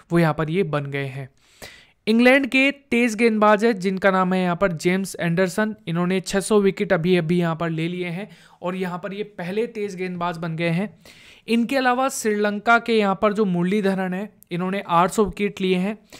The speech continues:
ऑस्ट्रेलिया के सेन वॉन हैं जिन्होंने सात सौ आठ विकेट लिए हैं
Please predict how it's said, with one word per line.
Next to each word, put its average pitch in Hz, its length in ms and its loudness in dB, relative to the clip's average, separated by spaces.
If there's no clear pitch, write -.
ऑस्ट्रेलिया 233 540 2
के 247 200 -4
सेन 226 340 -6
वॉन 208 320 0
हैं 208 300 -4
जिन्होंने 180 400 -6
सात 180 300 -8
सौ 196 220 -8
आठ 185 260 -6
विकेट 208 360 -12
लिए 185 200 -8
हैं 196 220 -10